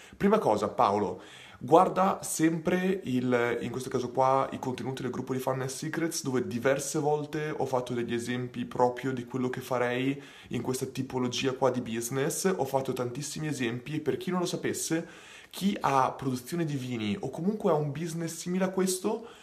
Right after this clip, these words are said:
consiglio assolutamente di s-, leggere la storia di Gary Vee. Gary Vee, scritto G A R Y, Gary, e V, V I I, eh, scusatemi, V E E.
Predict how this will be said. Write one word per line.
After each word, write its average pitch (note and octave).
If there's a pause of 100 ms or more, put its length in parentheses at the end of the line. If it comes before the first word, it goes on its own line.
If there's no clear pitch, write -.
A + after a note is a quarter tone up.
consiglio D#3+
assolutamente D#3+
di D#3
s-, C#3+
leggere B2+
la B2+
storia D3
di A2+
Gary C3
Vee. B2 (320)
Gary C3+
Vee, C3+
scritto A#2
G A#2
A A#2
R A#2
Y, D3
Gary, B2 (140)
e A#2
V, B2
V A2+
I C3
I, D#3 (640)
eh, G2+
scusatemi, G2+
V A#2+
E B2
E. D3